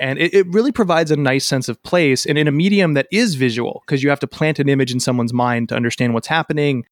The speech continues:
And you do such a nice job of that, Neil, of, like, describing, "We're sitting here, to my left is this.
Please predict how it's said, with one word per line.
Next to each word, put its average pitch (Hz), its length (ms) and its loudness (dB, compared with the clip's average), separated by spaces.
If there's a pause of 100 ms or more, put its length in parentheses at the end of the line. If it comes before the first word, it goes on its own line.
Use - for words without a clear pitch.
(120)
And 139 140 0
you 160 120 0
do 202 120 2
such - 240 0
a 165 60 0
nice 131 360 0
job 120 260 0
of 113 60 -2
that, 107 160 -2
Neil, 107 260 -2
of, 104 100 -2
like, 110 160 -2
describing, 117 680 -2 (240)
"We're 120 100 -6
sitting 104 300 -4
here, 170 540 0
to - 100 -16
my 110 120 -6
left 117 300 -2
is 110 160 -8
this. 190 420 -2